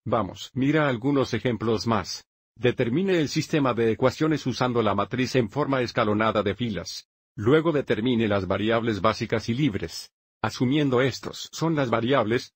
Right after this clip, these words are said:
X sub un corresponde a la columna uno, X sub dos corresponde a la columna dos, y X sub tres corresponde a la columna tres.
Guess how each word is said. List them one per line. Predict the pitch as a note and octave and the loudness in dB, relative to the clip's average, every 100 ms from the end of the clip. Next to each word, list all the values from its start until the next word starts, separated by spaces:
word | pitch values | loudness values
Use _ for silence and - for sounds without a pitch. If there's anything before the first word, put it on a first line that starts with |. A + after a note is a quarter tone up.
| - | -2
X | C#3+ F3 - | -2 -2 -6
sub | - C3+ | -2 0
un | C3+ | 0
corresponde | A#2+ A2 G#2+ C#3 C3 A#2 | 0 0 0 0 0 0
a | G2+ | 0
la | G#2 | 0
columna | A2 A#2+ A#2 A2 | 0 0 0 0
uno, | A#2 B2 | 2 0
X | C#3+ | -2
sub | - - B2 | -4 -2 0
dos | B2 C3+ - | 2 0 -2
corresponde | A#2 A#2 - C3+ A#2+ | -2 -2 0 0 2
a | G#2+ | 2
la | G2+ | 0
columna | A2 A2 B2 A2+ | 0 0 2 0
dos, | G2+ A2+ - - - | 2 0 -2 -20 -10
y | G#2+ A#2+ | 0 2
X | C#3+ F3 | 2 -2
sub | - E3 C3 | -4 -4 0
tres | C#3+ C3+ | 0 0
corresponde | A#2+ A2 - C#3 B2 A2+ | -2 -2 -2 -2 0 0
a | |
la | G2+ | 0
columna | G#2+ A2 B2 A2+ G2+ | 0 0 0 0 -2
tres. | A2+ G#2 - - | -2 -2 -4 -18